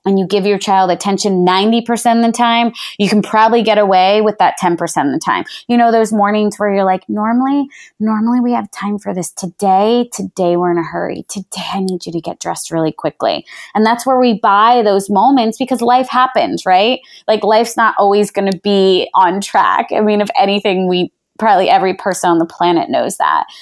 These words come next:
And, you know, we have hiccups, we have things that come up, we have things that are, you know, wrenches that are thrown into our day. And this is where we get those opportunities 'cause we've filled up our child's cup so much and so often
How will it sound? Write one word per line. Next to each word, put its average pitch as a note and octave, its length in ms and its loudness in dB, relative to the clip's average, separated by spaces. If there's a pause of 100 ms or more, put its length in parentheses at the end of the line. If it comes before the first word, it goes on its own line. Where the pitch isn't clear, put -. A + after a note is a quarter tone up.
(160)
And, G3 360 2
you G#3 80 -2
know, F#3+ 80 0
we G3+ 100 2
have A3 260 0
hiccups, - 460 -2
we G3 80 -2
have G3+ 240 0
things F#3+ 300 -2
that - 160 -2
come F3+ 220 -4
up, C#3+ 220 0
we F#3 120 -2
have G3 240 0 (260)
things F#3+ 240 -2
that F3+ 120 2
are, - 60 -8
you F#3+ 120 0
know, E3 180 2 (100)
wrenches G3 680 -2
that E3+ 120 2
are F3 120 2
thrown F#3+ 380 -2
into F#3 260 -2
our F3 160 2
day. F3 520 2 (240)
And G#3 180 2
this G#3 160 -2
is A3 140 0
where G3+ 160 2
we G3 120 0
get F3+ 260 0
those F#3+ 200 0
opportunities F3+ 680 -2
'cause F3 180 -8
we've F3+ 120 -4
filled F3 320 -2
up E3+ 140 -2
our E3+ 100 -2
child's E3 380 -4
cup - 240 -6
so - 260 -2
much F3 320 -2
and E3 140 -4
so E3+ 220 -2
often A3 560 0